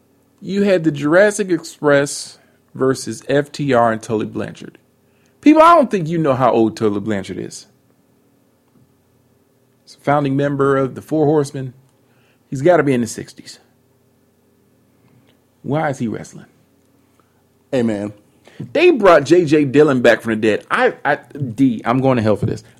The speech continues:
Speaker 1: I thought J J Dillon died ten years ago.
Speaker 2: Hey, man.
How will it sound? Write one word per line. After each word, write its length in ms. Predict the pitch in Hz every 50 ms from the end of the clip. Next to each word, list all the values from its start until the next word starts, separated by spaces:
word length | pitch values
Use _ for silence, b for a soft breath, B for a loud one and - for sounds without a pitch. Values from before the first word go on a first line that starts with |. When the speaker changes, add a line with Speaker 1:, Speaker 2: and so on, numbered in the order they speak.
| b -
Speaker 1:
I 140 | 151 160 208
thought 260 | - - 156 147 147
J 180 | 127 131 135 131
J 160 | 123 127 123
Dillon 340 | 117 110 113 110 110 107 98
died 320 | 95 95 98 104 98 -
ten 220 | - 110 110 104 98
years 160 | 92 90 80
ago. 260 | - - - - - _ _ _ -
Speaker 2:
Hey, 140 | 139 131 120
man. 280 | 110 104 98 82 -